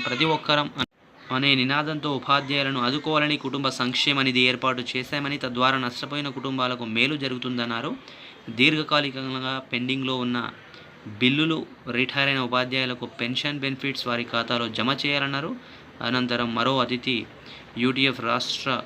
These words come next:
కార్యదర్శి సోమశేఖర్ మాట్లాడుతూ, వేసవి సెలవుల్లో సాధారణ బదిలీలు, పదోన్నతులు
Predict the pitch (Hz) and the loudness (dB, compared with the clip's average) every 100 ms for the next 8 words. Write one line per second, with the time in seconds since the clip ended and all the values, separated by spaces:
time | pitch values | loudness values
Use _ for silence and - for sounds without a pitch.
0 | - 123 123 123 117 123 104 - 123 131 | 0 2 2 0 -4 -6 -6 -4 -4 -2
1 | - 131 131 127 123 127 127 131 202 320 | -2 -4 -2 0 0 2 2 0 -4 -6
2 | - - _ - - 117 127 160 170 160 | -8 -20 _ -20 -16 -6 -2 0 0 -4
3 | 151 143 139 139 135 - 120 123 131 127 | -2 -2 -2 -2 -2 -2 0 0 0 -2
4 | 123 113 113 120 127 143 143 113 123 160 | -2 -2 0 2 2 2 0 2 2 2
5 | 156 151 | 0 -2